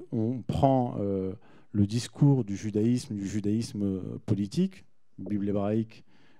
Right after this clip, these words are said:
et, euh, et Talmud, son miroir.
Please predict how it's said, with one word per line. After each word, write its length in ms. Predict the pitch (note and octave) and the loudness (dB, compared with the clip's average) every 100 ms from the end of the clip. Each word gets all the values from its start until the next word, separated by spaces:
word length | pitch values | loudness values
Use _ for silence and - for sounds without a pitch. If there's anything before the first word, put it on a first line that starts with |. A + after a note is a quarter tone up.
| - | -14
et, 220 | A#2+ G#2 G2 | -6 -2 0
euh, 440 | F#2 F#2 F#2 F#2 G2 A#2+ | 0 -2 -6 -8 -12 -8
et 100 | B2 | -6
Talmud, 560 | A2 A2 A2 E3+ E3 G2 - - - | -2 2 6 6 4 -2 -6 -20 -16
son 240 | - C#3+ | -4 2
miroir. 500 | C#3 C3+ A#2 G#2+ G2 | 4 4 2 0 -2